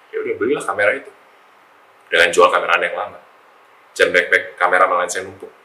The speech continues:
Biaya tinggi, servisnya tinggi. Akhirnya kalau nggak dipakai,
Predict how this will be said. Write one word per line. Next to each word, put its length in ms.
Biaya 400
tinggi, 160
servisnya 400
tinggi. 320
Akhirnya 460
kalau 160
nggak 80
dipakai, 320